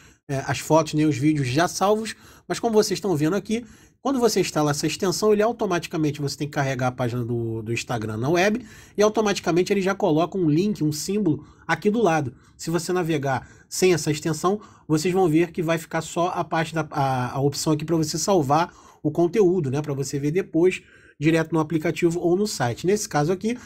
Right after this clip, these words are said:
ele colocou mais um símbolo. Ao clicar nele, vocês não viram, mas ele automaticamente já fez o download da tirinha ali, da imagem, tá? Vou abrir aqui agora, tá aqui a imagem, tá bom? Então não vou ficar mostrando,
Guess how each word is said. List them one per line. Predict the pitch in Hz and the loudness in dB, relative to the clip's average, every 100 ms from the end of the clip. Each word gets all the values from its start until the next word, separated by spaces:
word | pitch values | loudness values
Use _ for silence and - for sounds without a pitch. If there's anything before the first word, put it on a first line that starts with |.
| - - | -18 -2
ele | 156 | 0
colocou | 165 175 160 170 | 4 4 2 0
mais | 170 190 196 | 0 0 0
um | |
símbolo. | 247 - 240 240 247 - - - | -2 -2 -4 -2 -4 -6 -16 0
Ao | 208 233 | 2 2
clicar | 214 180 175 180 | 0 0 2 2
nele, | 170 196 208 | 4 2 0
vocês | 165 151 | -4 -2
não | 156 190 | -2 0
viram, | 160 202 240 - _ _ | 0 0 -2 -12 _ _
mas | 160 | 0
ele | 175 185 | 2 2
automaticamente | 196 202 185 - 185 175 175 | 0 0 -2 -2 0 0 0
já | 180 | 0
fez | 180 170 | 0 0
o | |
download | 175 202 156 175 160 | 2 4 4 4 2
da | 156 | -2
tirinha | 156 180 139 175 156 | -2 -4 -2 -2 -2
ali, | 123 151 165 - _ | 0 -2 -4 -12 _
da | - 143 | -2 0
imagem, | 185 156 151 117 | 4 4 2 0
tá? | 110 160 156 | -4 -2 -2
Vou | 131 | -2
abrir | 139 135 139 | -2 -2 -2
aqui | 139 | -2
agora, | 165 156 156 | -2 -2 -2
tá | 156 | -2
aqui | 165 165 | -4 0
a | 165 | 2
imagem, | 170 110 92 - _ _ | 2 -2 -6 -14 _ _
tá | - | -6
bom? | 110 160 175 - - - | 2 2 0 -10 -20 -6
Então | - | 0
não | 262 | 2
vou | 247 | 2
ficar | - | 0
mostrando, | 196 180 - 170 156 | 2 2 2 0 0